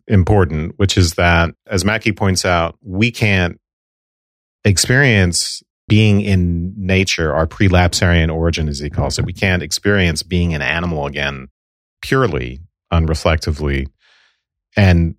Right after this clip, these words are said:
when we think about that position, we are always doing it from the standpoint of reflection. We are alienated from immediacy. This is all very, these are all very Hegelian themes, but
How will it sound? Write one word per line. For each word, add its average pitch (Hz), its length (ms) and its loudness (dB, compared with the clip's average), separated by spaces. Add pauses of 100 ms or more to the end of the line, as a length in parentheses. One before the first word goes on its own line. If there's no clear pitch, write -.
(140)
when 98 220 4
we 87 140 4
think 120 240 -2
about 87 440 2 (120)
that 87 440 0
position, 90 540 0
we 82 140 0
are 85 160 2
always 85 400 0
doing 95 360 0
it 85 180 -4
from 87 200 2
the 85 80 2
standpoint 76 680 -4 (600)
of 76 400 0 (180)
reflection. 87 540 0
We 98 160 4
are 101 140 2
alienated 92 800 0
from 71 420 -10
immediacy. 73 580 -4
This 71 200 -8
is 80 100 -10
all 80 160 -2
very, 78 300 -2
these 76 200 -12
are 78 80 -6
all 78 80 -4
very 78 220 -2
Hegelian 80 680 -4 (800)
themes, 82 480 0
but 104 540 0